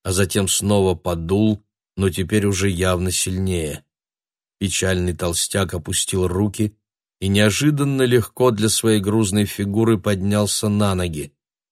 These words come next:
Он одарил Шенди ободряющей улыбкой и посторонился. "Иди", пробасил он. "Теперь это только черта на песке".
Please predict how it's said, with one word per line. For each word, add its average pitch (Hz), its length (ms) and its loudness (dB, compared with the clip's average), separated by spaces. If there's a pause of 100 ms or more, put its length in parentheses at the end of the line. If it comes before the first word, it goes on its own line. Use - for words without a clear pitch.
(540)
Он 120 200 4
одарил 101 400 4
Шенди 98 460 2
ободряющей 92 760 0
улыбкой 107 540 2
и - 20 0
посторонился. 92 920 -2 (760)
"Иди", 85 640 -2 (360)
пробасил 87 580 -2
он. 82 240 -6 (600)
"Теперь 78 560 -2
это 80 300 -2
только 80 520 -6
черта 76 640 -6
на 73 160 -6
песке". 71 640 -8